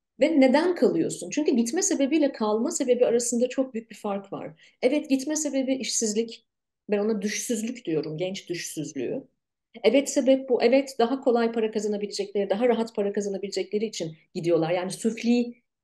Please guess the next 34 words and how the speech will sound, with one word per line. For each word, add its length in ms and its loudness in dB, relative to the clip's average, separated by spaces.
hevesler 480 4
sebebiyle 420 4
gitmiyorlar. 640 -2
Sayın 220 -6
Cumhurbaşkanımız 600 -4
böyle 200 4
bir 120 -6
ifade 360 -4
kullanmıştı 600 -8
vaktiyle. 440 -8
Hayır, 320 0
daha 180 0
iyi 160 2
bir 60 6
arabaya 580 2
binmek 320 6
için 220 -2
falan 320 0
gitmiyorlar. 640 -2
İnanın 380 8
degrade 420 6
de 80 8
oluyorlar. 460 4
Gittiklerinde 560 0
öyle 180 2
harika 400 -2
işlerde 460 -4
falan 300 -4
da 80 -6
çalışmıyorlar. 920 -4
Kimse 340 6
onları 240 6
gittikleri 440 2
ülkede 540 2